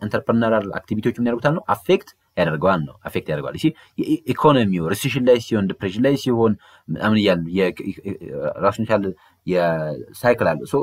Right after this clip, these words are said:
እነዚህ አይነት ሳይክሎች ላይ ሲሆን ቢዝነስን ለማከናወን አፌክት ያደርገዋል ማለት ነው። ሶ የአንድ ሀገር ኢኮኖሚ ስርዓት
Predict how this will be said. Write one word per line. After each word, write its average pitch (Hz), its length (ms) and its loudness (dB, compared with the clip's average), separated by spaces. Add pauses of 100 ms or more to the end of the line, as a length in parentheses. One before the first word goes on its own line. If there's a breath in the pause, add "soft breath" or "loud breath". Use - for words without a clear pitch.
(260 loud breath)
እነዚህ 127 240 4
አይነት 139 120 0
ሳይክሎች 143 300 -6
ላይ 151 120 0
ሲሆን 226 260 2 (500 soft breath)
ቢዝነስን 123 440 2
ለማከናወን 110 680 2 (160)
አፌክት 120 240 -4
ያደርገዋል 110 260 0
ማለት 78 120 -6
ነው። 76 80 -12
ሶ 98 100 -6 (680 soft breath)
የአንድ 143 200 4
ሀገር 139 180 4
ኢኮኖሚ 110 260 2
ስርዓት 151 280 2